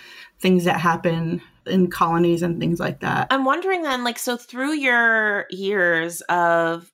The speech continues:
Speaker 2: playing Dungeons and Dragons, were there particular experiences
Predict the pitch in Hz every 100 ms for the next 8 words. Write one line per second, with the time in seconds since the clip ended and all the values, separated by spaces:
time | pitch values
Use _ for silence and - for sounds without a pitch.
0 | _ - 254 226 202 190 180 180 165 160
1 | 170 147 135 139 165 - - - - 226
2 | 233 226 233 269 320 302 294 285 277 277
3 | 254 - - - 202 214 226 226 254 247
4 | 247 240 233